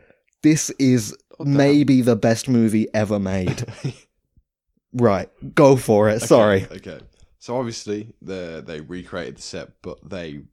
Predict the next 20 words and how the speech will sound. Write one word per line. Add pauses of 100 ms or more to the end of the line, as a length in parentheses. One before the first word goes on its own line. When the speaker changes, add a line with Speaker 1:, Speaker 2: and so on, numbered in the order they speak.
(140)
Speaker 2:
like, (140)
painstakingly
did
it.
Like,
they (360)
went
through
tooth
and
nail (460)
to
fucking (120)
make
the
axe
hole
the
exact
same